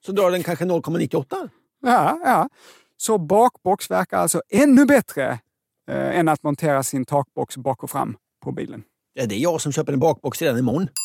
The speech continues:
Speaker 1: I förrförra avsnittet så pratade jag också om, eh, bokstäverna Z, Z, Z, Z och snarkning. Fått ett kul brev i det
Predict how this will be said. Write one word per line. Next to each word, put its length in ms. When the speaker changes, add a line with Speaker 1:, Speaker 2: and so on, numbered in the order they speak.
Speaker 1:
I 40
förrförra 420
avsnittet 360
så 160
pratade 340
jag 180
också 280
om, 260
eh, 600
bokstäverna 500
Z, 280
Z, 260
Z, 260
Z 380
och 220
snarkning. 840
Fått 140
ett 80
kul 240
brev 400
i 120
det 320